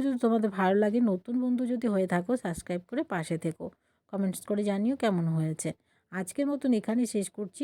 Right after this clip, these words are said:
চলে আসবো অন্য কোনো দিন অন্য একটা রেসিপি নিয়ে। সবাই ভালো থেকো, আজকের মতো তাহলে টাটা। আমি একটা তোমাদেরকে ভেঙে দেখিয়ে দিচ্ছি ভেতরটা কেমন হয়েছে। ওপরটা ভীষণই সুন্দর হয়, ক্রিসপি হয়, আর ভেতরটা একদমই সফট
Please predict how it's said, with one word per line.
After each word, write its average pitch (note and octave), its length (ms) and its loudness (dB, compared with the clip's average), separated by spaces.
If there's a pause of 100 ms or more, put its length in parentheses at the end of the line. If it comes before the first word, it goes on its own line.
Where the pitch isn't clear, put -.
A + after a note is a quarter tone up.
(100)
চলে F#3+ 220 2
আসবো G3 320 0
অন্য G3+ 120 0 (120)
কোনো A3 160 -4
দিন D#4 240 -4
অন্য B3 120 2 (100)
একটা - 160 -8
রেসিপি F#3 460 -2
নিয়ে। E3+ 260 -4
সবাই G#3+ 260 2 (100)
ভালো F#3 180 2 (100)
থেকো, F3 240 -2 (480)
আজকের F#3+ 320 -4
মতো A#3 200 -2 (100)
তাহলে G#3+ 220 2 (100)
টাটা। E3 360 -2 (500)
আমি G#3+ 240 2
একটা D4 240 -6
তোমাদেরকে B3 360 0 (100)
ভেঙে G3+ 240 4 (100)
দেখিয়ে G#3+ 280 0
দিচ্ছি G3 360 -4 (180)
ভেতরটা F3+ 400 0 (100)
কেমন F#3+ 320 2
হয়েছে। F3+ 260 0 (460)
ওপরটা B3 480 -4 (640)
ভীষণই B3 360 2 (380)
সুন্দর A#3+ 360 4
হয়, A3+ 140 4 (100)
ক্রিসপি C4 500 -2
হয়, A#3 220 0
আর F3 180 2
ভেতরটা G3+ 380 -2 (120)
একদমই D4+ 460 -6 (120)
সফট E3+ 320 -2